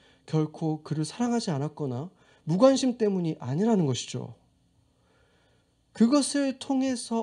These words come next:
얻게 될 믿음이, 그 열매가 그 과정 속의 슬픔보다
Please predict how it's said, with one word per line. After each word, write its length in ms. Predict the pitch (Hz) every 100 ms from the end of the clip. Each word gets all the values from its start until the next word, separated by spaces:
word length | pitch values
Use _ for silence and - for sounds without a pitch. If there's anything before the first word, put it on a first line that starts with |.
| -
얻게 440 | 165 - - 208
될 220 | 202 196
믿음이, 680 | 156 151 160 262 240 127 101 - _ _ _ _ _
그 260 | - 294 240
열매가 800 | 156 170 220 277 185 131 113 - _ _ _ _ -
그 160 | - 285
과정 440 | - 165 208 285
속의 480 | 269 269 240 247 240
슬픔보다 1080 | 233 311 302 - 302 277 208 156 135 131